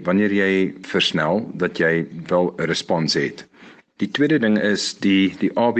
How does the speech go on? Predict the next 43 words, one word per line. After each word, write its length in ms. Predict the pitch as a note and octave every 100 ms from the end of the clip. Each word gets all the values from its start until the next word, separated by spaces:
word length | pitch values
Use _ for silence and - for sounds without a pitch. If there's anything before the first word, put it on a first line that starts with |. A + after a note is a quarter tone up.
| - A#2+ G2+
S, 260 | F#2+ - - -
ehm, 220 | F#2+ F2+
stelsel 460 | - F#2 - G2+ F#2+
is 120 | E2
so 140 | -
aangepas 640 | - F#2 F#2+ - D#2+ D#2+ -
dat 300 | F2 D#2 - - - -
wanneer 320 | D#2+ G2+ A2
jy 120 | A2
die 160 | G2+ F#2
off-road 600 | G#2+ G#2 A2 G2 G2 - -
knoppie 260 | - F2+ E2+
druk, 320 | - E2 - - - - - -
aktiveer 680 | F#2+ G#2+ - A2+ A2 G#2+ -
hy 200 | F2 F#2
'n 60 | F2+
stelsel 380 | - - G2
wat 140 | F#2 E2+
ons 260 | F2+ F2
noem 240 | F2+ E2+ D#2+
gravel 380 | E2+ E2+ F2+ F#2
A 100 | E2
B 80 | D2+ D#2+ G#2
S. 160 | - - - - - -
Wat 120 | G#2
dit 140 | B2
in 140 | A2+ G#2
kort 320 | A2 G#2 G#2
is, 320 | F2+ E2+ -
is 480 | - E2+ E2+ - - -
sodra 720 | - F#2 F2+ F#2+ G#2 A2 G#2+ F2
die 280 | G2+ G2+ G#2 -
A 100 | F#2+
B 60 | F2+
S 280 | D#2+ F2
stelsel 400 | - - - F2+
dan 120 | E2+ E2+
nou 100 | -
inkom, 420 | G#2+ G#2 F2+ E2 - -
ehm, 280 | D#2 D2+ D2+
op 180 | G#2+ G#2
die 80 | -
grondpad, 560 | - E2 D2 E2 D#2+